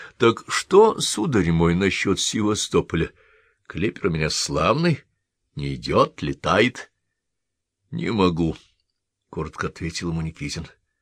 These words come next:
«Есть одно обстоятельство», и не договорил. А Иноземцев расспрашивать не стал. К этому разговору больше не возвращались.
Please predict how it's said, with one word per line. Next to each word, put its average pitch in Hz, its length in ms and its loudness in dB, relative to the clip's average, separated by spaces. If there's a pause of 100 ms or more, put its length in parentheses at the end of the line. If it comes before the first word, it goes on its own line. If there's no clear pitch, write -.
(600)
«Есть - 320 4
одно 82 240 0
обстоятельство», 78 760 -4 (300)
и 98 80 -6
не 85 160 -6
договорил. 69 420 -8 (760)
А 82 120 0
Иноземцев 101 680 -2
расспрашивать - 680 -6
не 95 60 -10
стал. - 400 -6 (1400)
К - 80 -2
этому 139 400 6
разговору 120 720 6
больше 151 400 4
не 127 160 2
возвращались. 85 1080 0